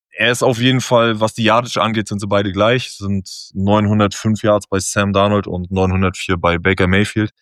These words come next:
Was aber, finde ich, auffällig ist, ist das Quarterback-Ranking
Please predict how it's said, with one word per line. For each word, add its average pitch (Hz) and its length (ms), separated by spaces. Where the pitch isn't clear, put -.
Was 117 220
aber, 127 140
finde 123 200
ich, - 140
auffällig 113 380
ist, 98 120
ist 98 140
das 95 120
Quarterback-Ranking 90 1160